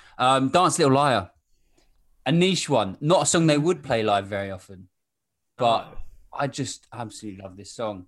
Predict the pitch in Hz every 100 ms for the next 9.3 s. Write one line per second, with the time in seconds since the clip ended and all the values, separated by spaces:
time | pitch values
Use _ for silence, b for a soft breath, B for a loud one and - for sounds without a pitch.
0 | _ - - - 196 123 151 170 156 170
1 | 139 147 147 165 160 160 151 - 160 160
2 | 170 147 147 135 139 123 - 131 - 120
3 | - - 123 - 104 104 - 185 151 -
4 | 123 104 _ 139 120 117 - _ _ 131
5 | - - 151 143 143 156 135 127 143 147
6 | 135 - - - 123 110 117 120 107 -
7 | 104 107 107 107 104 107 127 - 113 101
8 | 123 107 131 110 117 107 117 123 104 -
9 | - 98